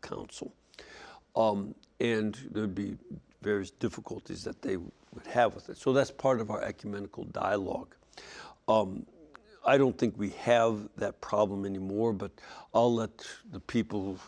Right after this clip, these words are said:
at the Vatican deal with all those more technical difficulties. Um, and,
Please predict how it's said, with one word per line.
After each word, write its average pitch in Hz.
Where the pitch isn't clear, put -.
at -
the 113
Vatican 95
deal 110
with 101
all 104
those 95
more 107
technical 120
difficulties. -
Um, -
and, 104